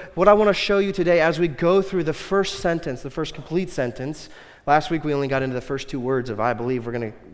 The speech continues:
go in a little bit deeper today. I want to show you how rebellious that first sentence of the Apostles' Creed really is.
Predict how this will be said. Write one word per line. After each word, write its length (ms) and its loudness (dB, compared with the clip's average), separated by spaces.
go 100 -4
in 60 -4
a 40 -6
little 140 -8
bit 160 -8
deeper 240 -8
today. 300 -8
I 80 4
want 160 4
to 60 4
show 420 0
you 420 -4
how 500 0
rebellious 840 -4
that 200 -8
first 520 -8
sentence 520 -10
of 100 -14
the 80 -10
Apostles' 420 -12
Creed 220 -16
really 260 -16
is. 340 -20